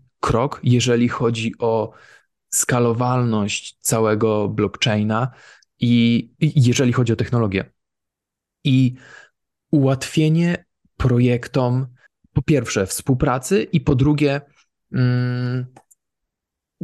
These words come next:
tak jakby tej, o-, osiągnięcia tej wizji cross-chain, gdzie będą mogły się w o wiele szybszy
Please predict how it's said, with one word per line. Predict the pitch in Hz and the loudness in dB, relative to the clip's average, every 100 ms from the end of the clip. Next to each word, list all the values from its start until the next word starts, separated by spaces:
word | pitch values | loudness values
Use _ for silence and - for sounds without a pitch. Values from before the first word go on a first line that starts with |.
| - - - | -16 -12 -4
tak | 135 139 | -2 0
jakby | 123 | 0
tej, | 127 135 135 - - | 0 2 2 0 -2
o-, | 156 | 0
osiągnięcia | 156 135 135 123 143 165 156 - | 2 2 2 2 2 2 0 0
tej | 147 139 123 | 0 0 0
wizji | 113 135 143 120 123 123 - _ - | 0 0 0 0 0 -2 -4 _ -4
cross-chain, | 139 139 - 139 123 | 0 0 -2 0 0
gdzie | 107 123 | 0 0
będą | 135 131 127 | 0 0 0
mogły | 127 123 113 117 | 0 -2 -4 -4
się | - 120 117 - - - _ | -2 -4 -4 -10 -20 -20 _
w | - - | -10 -2
o | 120 | 2
wiele | 131 127 127 | 2 2 2
szybszy | 123 - 151 - - 127 | 0 0 -2 -2 0 0